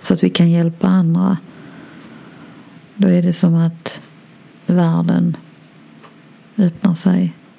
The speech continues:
på alla håll och kanter och visar vägen ännu tydligare. Det är någonting speciellt med att dela sin väg till andra.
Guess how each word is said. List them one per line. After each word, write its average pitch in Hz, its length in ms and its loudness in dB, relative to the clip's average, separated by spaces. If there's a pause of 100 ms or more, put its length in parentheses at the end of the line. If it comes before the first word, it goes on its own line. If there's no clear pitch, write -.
(100)
på - 140 -2
alla 175 260 0
håll 170 220 0
och 165 80 -4
kanter 170 480 -2 (460)
och 185 140 2
visar 175 460 0
vägen 175 500 0
ännu 175 280 2
tydligare. 175 680 0 (1500)
Det 185 100 2
är 185 40 4
någonting 185 340 0
speciellt 170 920 -2 (120)
med 175 440 0
att - 400 -10
dela 175 600 0 (420)
sin 196 440 0
väg 170 460 -4 (920)
till 170 200 0
andra. 165 420 -2